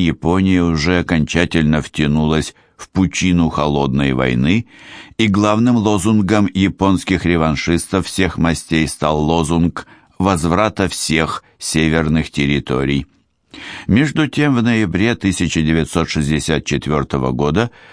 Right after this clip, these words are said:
к руководству японским правительством пришёл родной младший брат бывшего премьера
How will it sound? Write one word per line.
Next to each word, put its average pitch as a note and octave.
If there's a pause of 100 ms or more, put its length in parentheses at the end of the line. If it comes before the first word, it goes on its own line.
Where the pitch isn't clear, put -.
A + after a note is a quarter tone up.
(220)
к -
руководству A#2+
японским G2
правительством F2+
пришёл E2+ (400)
родной G#2
младший F2
брат D2
бывшего D2+
премьера C#2+